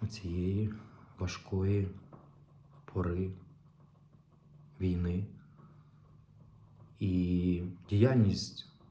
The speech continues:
збережена, збережені робочі місця. І це завдяки тому, що людина взяла відповідальність.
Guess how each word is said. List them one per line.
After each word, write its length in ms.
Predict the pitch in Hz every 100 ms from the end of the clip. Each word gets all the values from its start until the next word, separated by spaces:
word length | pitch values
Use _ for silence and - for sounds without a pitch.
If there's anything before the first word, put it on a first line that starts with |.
| - _ - - -
збережена, 840 | - 92 90 104 117 101 95 90 - - - - _ - - - - - - -
збережені 520 | 92 101 131 117 92 87
робочі 400 | 82 95 - 82
місця. 540 | 80 - - 87 92 95 - - - - - - - - - - - - - - - - - -
І 80 | -
це 140 | -
завдяки 420 | 113 107 113 - 117
тому, 420 | - 123 131 107
що 260 | - -
людина 840 | 98 101 98 95 113 120 113 107 - - - - - - - - - - - - - -
взяла 320 | 98 98 101
відповідальність. 840 | 110 110 104 101 85 78 - -